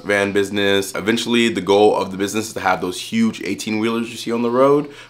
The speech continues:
but a really good way to start and get your foot into the door is with the cargo van business. And cargo vans are a great way to make money because even those big eighteen wheelers, like the big trucks that you see on the road, they're not really doing too good right now.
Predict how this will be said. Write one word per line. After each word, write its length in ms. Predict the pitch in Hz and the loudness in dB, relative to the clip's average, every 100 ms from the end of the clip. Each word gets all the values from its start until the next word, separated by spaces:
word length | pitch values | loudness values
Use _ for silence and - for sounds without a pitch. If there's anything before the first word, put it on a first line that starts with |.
| - | -2
but 180 | 101 85 | 0 2
a 60 | |
really 320 | 95 104 139 135 | 0 2 4 4
good 200 | 120 120 | 2 4
way 260 | 107 117 | 4 4
to 100 | - | 2
start 500 | 107 - 101 107 85 | -6 -4 2 2 2
and 120 | 90 | -4
get 160 | 90 65 | -4 -4
your 100 | 87 | -4
foot 200 | - 87 | -4 -4
into 200 | 90 - | -4 -6
the 140 | 92 | -6
door 400 | 90 92 127 147 - - - | -2 2 4 2 0 -18 -4
is 220 | 113 113 | 0 0
with 100 | 90 | 0
the 60 | - | -4
cargo 340 | - 92 90 | 0 0 0
van 220 | 82 80 | -2 -4
business. 400 | 78 78 82 80 - - _ | -6 -8 -8 -10 -12 -20 _
And 320 | 98 120 131 | -2 0 0
cargo 300 | 120 113 127 | 0 2 2
vans 380 | 131 143 160 160 - | 4 2 2 0 -2
are 120 | 101 | 0
a 80 | 95 | 0
great 180 | 92 90 | 0 -2
way 100 | 110 | 0
to 80 | 110 | 0
make 180 | 104 95 | 0 -2
money 300 | 90 104 120 | -2 0 -2
because 380 | 117 107 98 - | -2 0 0 0
even 260 | 120 131 | 0 2
those 200 | 123 123 | 0 0
big 280 | 90 107 110 | -2 -2 -2
eighteen 360 | 73 110 107 117 | -10 -8 -6 -2
wheelers, 360 | 123 123 131 | 0 2 2
like 100 | 113 | 0
the 80 | 95 82 | -8 -6
big 240 | 92 95 | -6 -6
trucks 240 | - 95 - | -4 -4 -4
that 80 | 92 | -8
you 60 | |
see 120 | 92 | -4
on 80 | 104 | -4
the 80 | 104 | -2
road, 320 | 107 135 151 - - - | 2 2 2 -6 -14 -2
they're 100 | 117 | 2
not 160 | 165 165 | 4 4
really 180 | 143 | 4
doing 320 | 117 110 110 104 | 2 0 0 -2
too 140 | 107 | -4
good 180 | 90 90 | -4 -2
right 220 | 80 78 | -2 -6
now. 360 | 80 78 76 | -6 -4 -4